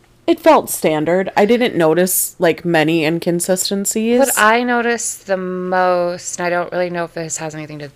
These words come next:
Speaker 2: do with directing, although this felt like more film than the other episodes have, um,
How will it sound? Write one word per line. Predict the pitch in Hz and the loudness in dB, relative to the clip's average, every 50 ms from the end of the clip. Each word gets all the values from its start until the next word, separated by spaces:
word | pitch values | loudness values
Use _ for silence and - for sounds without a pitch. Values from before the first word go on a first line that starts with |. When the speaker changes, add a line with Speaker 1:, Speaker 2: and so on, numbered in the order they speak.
| _ - | _ -14
Speaker 2:
do | - 151 143 | -12 -10 -10
with | 143 139 - | -10 -12 -14
directing, | - 143 139 165 185 - - 175 165 - | -14 -6 0 0 0 0 -2 -8 -6 -4
although | - 139 160 165 175 175 - - - - _ _ - | -2 0 0 0 0 -2 -2 -6 -16 -20 _ _ -6
this | 170 202 214 208 - | -2 -2 -2 -2 -4
felt | - - 185 180 - - - | 0 2 2 2 0 0 -2
like | 160 160 156 | -4 -4 -2
more | 156 170 160 156 151 147 151 151 | -4 -6 -4 -2 -2 0 -2 -2
film | 147 - - - 151 143 151 151 143 151 160 _ _ _ _ _ _ _ _ - _ _ _ _ - | -4 -6 -6 -4 -4 -4 -4 -8 -10 -14 -16 _ _ _ _ _ _ _ _ -20 _ _ _ _ -2
than | - 165 165 | -2 0 0
the | 156 139 - | 0 -2 -2
other | 139 143 147 | -2 0 0
episodes | 139 131 160 - 180 185 180 - 202 196 202 202 - - | 0 0 -2 -2 -2 -6 -2 -2 -2 0 -2 -2 -6 -8
have, | - 214 220 220 220 220 - _ _ _ _ _ _ _ _ _ _ _ _ _ - _ _ _ _ _ _ _ _ _ - | -6 -4 -4 -4 -4 -6 -12 _ _ _ _ _ _ _ _ _ _ _ _ _ -20 _ _ _ _ _ _ _ _ _ -6
um, | 180 165 160 147 147 147 135 139 156 165 | -4 -2 -2 -2 -2 -4 -4 -8 -10 -14